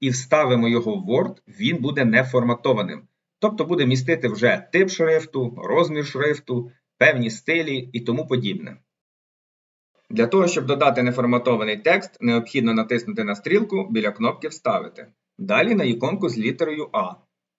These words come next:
Таким чином, увесь текст, який ми вставили, буде неформатованим. Змінимо мову на українську та спробуємо очистити форматування для верхнього абзацу,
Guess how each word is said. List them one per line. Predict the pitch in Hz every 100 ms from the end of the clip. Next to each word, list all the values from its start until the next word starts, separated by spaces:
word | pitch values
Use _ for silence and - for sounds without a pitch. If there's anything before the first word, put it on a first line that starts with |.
| -
Таким | 117 208 196
чином, | - 131 165 175
увесь | 143 151 131 -
текст, | 156 123 - _ -
який | 117 117 139
ми | 107
вставили, | 101 - 101 107 165 208 - _ _ -
буде | 95 117 196
неформатованим. | 190 190 180 185 185 104 90 87 82 _ _ _ _ _ _ _ _ _ -
Змінимо | 101 113 165 185 123 113
мову | 131 156 117
на | 110
українську | 107 107 98 95 95 - 170 -
та | 123
спробуємо | - 170 175 147 139
очистити | 131 147 127 120 117
форматування | 110 107 104 98 104 160 190
для | 156 107
верхнього | 110 160 151 139
абзацу, | - 139 127 110 - -